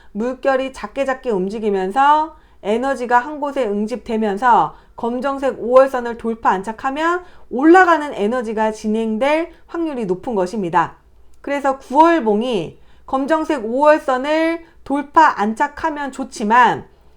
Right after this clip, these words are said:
지금 구월 거래일 삼 거래일 남았습니다. 남은 구월, 그리고 구월 봉이 검정색 오월선을 돌파 안착하지 못한다면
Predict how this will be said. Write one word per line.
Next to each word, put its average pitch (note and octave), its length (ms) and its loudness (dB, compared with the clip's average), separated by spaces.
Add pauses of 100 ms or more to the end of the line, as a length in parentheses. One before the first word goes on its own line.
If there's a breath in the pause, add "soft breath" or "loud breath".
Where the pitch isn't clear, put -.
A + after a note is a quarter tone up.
지금 C4 320 -4
구월 B3+ 460 4 (100)
거래일 A#3+ 380 -2
삼 F4 240 -4
거래일 D4+ 300 0
남았습니다. F3 720 -2 (560)
남은 C4 520 2
구월, A#3+ 640 4 (420)
그리고 D#4+ 680 0
구월 C4 640 6 (380)
봉이 C4+ 360 0
검정색 C4 440 -4
오월선을 B3 460 2
돌파 A#3 260 -4
안착하지 A#3 440 -4
못한다면 G3+ 760 -2